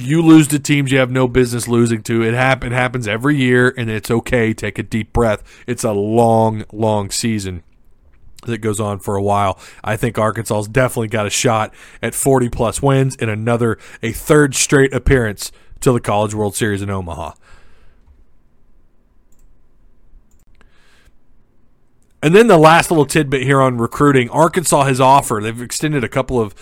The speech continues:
notable offers to some four stars. Six-foot-two, hundred eighty-three pound cornerback, uh, out of, uh, Covington, Georgia, Newton High School. Uh, Nealon Green, again, he's a four-star, ranked right now, according to, uh,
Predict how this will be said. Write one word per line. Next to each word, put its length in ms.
notable 420
offers 420
to 100
some 160
four 220
stars. 360
Six-foot-two, 640
hundred 340
eighty-three 480
pound 360
cornerback, 680
uh, 140
out 200
of, 200
uh, 220
Covington, 560
Georgia, 640
Newton 320
High 220
School. 520
Uh, 140
Nealon 560
Green, 460
again, 160
he's 120
a 60
four-star, 720
ranked 480
right 220
now, 280
according 460
to, 380
uh, 180